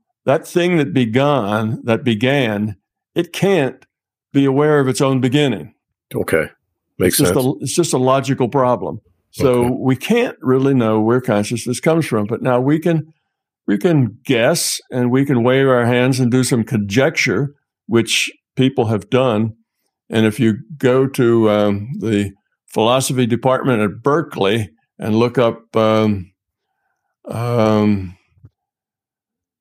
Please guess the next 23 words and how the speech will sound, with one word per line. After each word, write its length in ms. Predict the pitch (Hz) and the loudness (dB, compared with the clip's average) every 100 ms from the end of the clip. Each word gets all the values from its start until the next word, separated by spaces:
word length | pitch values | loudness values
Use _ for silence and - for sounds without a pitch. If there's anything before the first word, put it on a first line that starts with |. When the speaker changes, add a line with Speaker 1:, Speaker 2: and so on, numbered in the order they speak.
| _ _ | _ _
Speaker 1:
cellular 520 | - 175 143 135 123 | -2 2 4 4 4
automata, 800 | 123 120 117 139 151 107 107 101 - - _ _ _ _ _ _ - | 4 2 2 2 2 2 0 -2 -10 -20 _ _ _ _ _ _ -12
you 220 | - 123 | 0 2
will 140 | 127 127 | 2 0
find 440 | 131 117 117 113 | 0 2 2 2
a, 320 | 110 107 104 135 - | 2 0 -4 -8 -8
a 100 | 101 | -2
very, 240 | 113 107 - _ | 0 -2 -6 _
<laughs> 200 | - - | -12 -6
a 80 | |
lot 280 | 107 113 156 | 0 2 0
of 80 | 156 | 0
pages 480 | 190 190 123 107 - | 0 0 0 -2 -2
there. 340 | 110 104 107 - _ _ _ | 0 2 0 -6 _ _ _
And 180 | - 104 | -2 -2
if 100 | 110 | 0
you 100 | 117 | 2
look 180 | 131 175 | 2 2
at 100 | 165 | 0
that 200 | 151 147 | 0 0
part 280 | 156 151 147 | 0 0 0
that 100 | 123 | 0
also 440 | 139 147 147 127 | 2 2 2 0